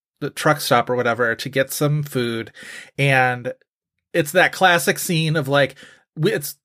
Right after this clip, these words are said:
the Almost Famous scene, right, where you walk out of the, the, the whatever mini mart, and the Winnebago's driving off without you. Only in this case, it's you know, doddering old Donald Sutherland driving the Winnebago, and he's left his wife behind, and, like,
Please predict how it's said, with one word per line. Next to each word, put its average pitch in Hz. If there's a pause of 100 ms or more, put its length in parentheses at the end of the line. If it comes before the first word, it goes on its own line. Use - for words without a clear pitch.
(120)
the 175
Almost 170
Famous 151
scene, 107
right, 127
where 135
you 139
walk 160
out 156
of 156
the, 156
the, 147 (320)
the 139
whatever 143
mini 151
mart, 127 (400)
and 143
the 143
Winnebago's 160
driving 151
off 151
without 151
you. 120
Only 151
in 147
this 165
case, 135
it's 139 (540)
you 147
know, 139
doddering 143
old 143
Donald 139
Sutherland 123
driving 139
the 131
Winnebago, 127
and 123
he's 127
left 135
his 131
wife 143
behind, 135
and, 135
like, 135